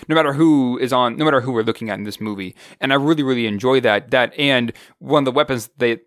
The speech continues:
they have is this pipe that has a bunch of nuts and bolts screwed into the end of it that they use as a weapon. There's, like, a lot of different things that they, that, that they use to, to symbolize a more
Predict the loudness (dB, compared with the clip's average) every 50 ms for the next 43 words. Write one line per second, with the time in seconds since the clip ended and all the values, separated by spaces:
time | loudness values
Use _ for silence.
0 | _ _ _ -4 -4 -4 -2 0 0 2 4 4 2 2 0 -2 -2 -2 -2 -2
1 | -2 -4 -4 -6 -4 -2 -2 -2 0 -2 -4 -4 -4 -6 -4 -6 -6 -6 -6 -8
2 | -8 -8 -8 -10 -12 -14 -8 -4 -2 -2 -2 -2 -6 -12 -10 -8 -8 -6 -6 -6
3 | -8 -8 -8 -6 -6 -6 -6 -2 -2 -2 -2 -2 -4 -12 -20 -20 -20 -10 -8 -4
4 | -2 0 -2 -2 -2 -4 -2 0 0 0 0 -4 -10 -12 -16 _ _ _ _ _
5 | _ _ _ _ _ -4 -2 0 2 2 2 2 2 4 4 4 4 2 0 -4
6 | -8 -6 -2 -2 0 0 -2 -2 -4 -2 0 2 4 4 4 2 0 -2 -6 -10
7 | -6 _ 0 0 0 0 -2 -4 -4 -4 -4 -2 2 2 4 4 4 2 0 -2
8 | -6 -8 -10 -12 -14 _ _ _ _ _ _ _ _ _ _ _ -4 0 0 0
9 | 2 0 0 -2 -4 -6 -8 -10 -14 _ _ _ _ _ _ _ _ _ _ _
10 | _ _ _ _ _ _ _ _ _ _ _ _ _ _ -20 -20 _ -12 -2 2
11 | 4 4 4 4 2 -4 -6 -4 -2 0 2 4 4 4 4 4 2 0 0 2
12 | 2 4 4 2 0